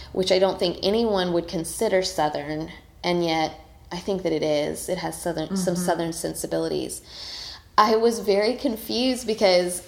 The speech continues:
Speaker 1: to me, Southern literature, I wouldn't even always put North Carolina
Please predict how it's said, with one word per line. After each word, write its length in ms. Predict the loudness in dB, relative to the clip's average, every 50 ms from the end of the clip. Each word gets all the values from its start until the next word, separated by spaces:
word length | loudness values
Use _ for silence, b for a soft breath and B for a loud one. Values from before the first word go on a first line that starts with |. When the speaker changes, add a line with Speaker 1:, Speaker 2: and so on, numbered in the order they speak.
| -16 -10 -6
Speaker 1:
to 120 | -4 -4
me, 600 | -2 -2 -2 -2 0 0 0 0 0 0 -2 -2 -4
Southern 540 | -6 -2 0 2 2 2 2 0 0 0 0
literature, 840 | 0 0 0 0 0 -4 -4 -2 0 0 0 0 -2 -2 -4 -6 B B B B B B B B B B B B 2
I 100 | 2 4
wouldn't 400 | 6 6 4 4 2 -2 -4 -4
even 280 | -2 0 0 2 2 2
always 300 | 4 4 2 2 0 -2
put 280 | -8 -4 -4 -4 -2
North 320 | 0 -2 -2 -2 -2 -4 -6
Carolina 480 | -4 -2 0 0 0 -2 -2 -2 -4